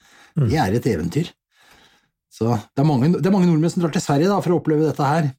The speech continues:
Speaker 2: i januar.
Speaker 1: Ja, etter jul, ja. Ja.
Speaker 2: Ja,
Speaker 1: Det er,
Speaker 2: for det
Speaker 1: men
Speaker 2: har
Speaker 1: det er
Speaker 2: jo
Speaker 1: fullt
Speaker 2: ikke vi.
Speaker 1: mulig å, nei, men det er fullt mulig å, å få det til her i Norge,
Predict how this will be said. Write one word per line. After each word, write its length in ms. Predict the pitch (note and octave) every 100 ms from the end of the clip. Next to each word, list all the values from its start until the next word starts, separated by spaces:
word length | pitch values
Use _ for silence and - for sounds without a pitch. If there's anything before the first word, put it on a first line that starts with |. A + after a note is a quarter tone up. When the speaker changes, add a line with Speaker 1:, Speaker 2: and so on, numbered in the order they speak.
| _
Speaker 2:
i 80 | C#3+
januar. 380 | D3+ C3 C#3+ D#3 -
Speaker 1:
Ja, 220 | A2+ A2+ - B2
etter 220 | - G#2+ A2
jul, 240 | G#2+ A#2+ C3
ja. 140 | G#2+ B2+
Ja. 80 | A#2+
Speaker 2:
Ja, 140 | A#2 A#2+ -
Speaker 1:
Det 80 | A#2
er, 80 | B2
Speaker 2:
for 80 |
det 80 | C3
Speaker 1:
men 80 | B2+
Speaker 2:
har 60 | A#2+
Speaker 1:
det 40 |
er 20 | A#2
Speaker 2:
jo 60 |
Speaker 1:
fullt 140 | D3+ D3+
Speaker 2:
ikke 80 | C3
vi. 80 |
Speaker 1:
mulig 100 | B2
å, 140 | B2 B2 A#2+ A2+ A2+ A#2+
nei, 100 | B2+ - -
men 100 | C3
det 60 | B2+
er 60 |
fullt 180 | D3+ F3
mulig 240 | C3 G#2+ A2
å, 140 | A2+ A2+ G#2+ - _ _ - - - _ -
å 80 | -
få 140 | B2
det 80 | G#2+ A2+
til 160 | G#2+
her 140 | G#2+ G2+
i 20 |
Norge, 240 | G2 F#2+